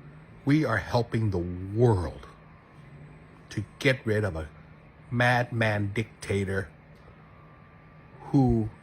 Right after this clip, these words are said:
dabbles, not dabbles, I'm sorry, let's be crystal clear on this, who's in the business of destroying lives through his use of s-,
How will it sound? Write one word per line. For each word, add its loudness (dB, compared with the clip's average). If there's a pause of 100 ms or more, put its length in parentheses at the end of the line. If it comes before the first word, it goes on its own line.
(120)
dabbles, -2 (100)
not 0
dabbles, 0 (600)
I'm -2
sorry, -8 (560)
let's -4
be 4
crystal 0
clear -4
on -6
this, -12 (760)
who's 8
in 4
the 2
business -2 (520)
of 0
destroying 0
lives -8 (1500)
through 2
his 0
use 0
of 0
s-, -8